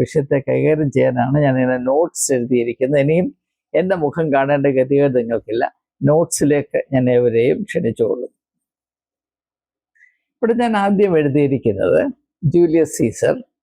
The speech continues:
മൂന്ന് പ്രധാനപ്പെട്ട കാര്യങ്ങളാണ് അദ്ദേഹത്തെപ്പറ്റി നാം ആദ്യമേ അറിയേണ്ടത്. അദ്ദേഹം ഒരു യുവാവായിരുന്നപ്പോൾ,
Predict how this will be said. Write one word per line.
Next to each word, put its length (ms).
മൂന്ന് 540
പ്രധാനപ്പെട്ട 760
കാര്യങ്ങളാണ് 760
അദ്ദേഹത്തെപ്പറ്റി 800
നാം 180
ആദ്യമേ 440
അറിയേണ്ടത്. 500
അദ്ദേഹം 440
ഒരു 260
യുവാവായിരുന്നപ്പോൾ, 1080